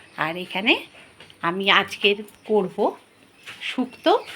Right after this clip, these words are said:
তার আয়োজন করে ফেলেছি। এই যে শুক্তো আমার কর্তা সব কেটে দিয়ে গেছে, এই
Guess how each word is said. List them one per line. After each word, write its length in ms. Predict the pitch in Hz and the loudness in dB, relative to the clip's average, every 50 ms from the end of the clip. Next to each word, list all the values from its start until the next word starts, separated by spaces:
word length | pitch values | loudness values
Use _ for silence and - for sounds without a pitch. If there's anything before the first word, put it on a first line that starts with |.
| - - - - - - - - - - - - - - - - | -18 -20 -20 -20 -20 -20 -20 -20 -20 -20 -20 -20 -20 -20 -6 0
তার 200 | - 202 190 190 | 4 4 4 4
আয়োজন 520 | 185 - 175 202 214 214 196 220 214 208 196 | 4 0 0 0 0 0 -2 -2 -4 -4 -6
করে 220 | 202 220 196 196 | -6 -6 -6 -4
ফেলেছি। 380 | 196 208 208 220 214 208 - 302 | -6 -6 -6 -6 -8 -6 -4 -4
এই 160 | 311 247 196 | -4 -4 -4
যে 160 | 196 240 359 - - _ _ _ _ _ - _ - - - - - - - | -6 -8 -10 -10 -12 _ _ _ _ _ -20 _ -20 -20 -20 -20 -20 -18 -14
শুক্তো 380 | - 226 202 - - - 262 330 | -14 -14 -14 -16 -8 -4 -2 -2
আমার 240 | 381 285 208 214 208 | 0 0 -2 -2 2
কর্তা 360 | - 202 190 190 - 208 208 - | 4 4 4 6 4 2 2 2
সব 240 | - - - 214 208 208 - - - - - - _ _ _ | -2 0 2 2 2 0 -6 -20 -20 -20 -20 -20 _ _ _
কেটে 280 | - 214 202 202 220 220 | -4 -4 0 2 2 0
দিয়ে 280 | 196 202 214 220 220 | 0 0 0 0 2
গেছে, 460 | 202 190 180 180 190 - - 320 415 466 - - - - - - - - - - | 4 4 2 2 0 -2 -2 -2 -2 -2 -6 -14 -20 -20 -20 -12 -10 -10 -8 -8
এই 100 | 165 | -8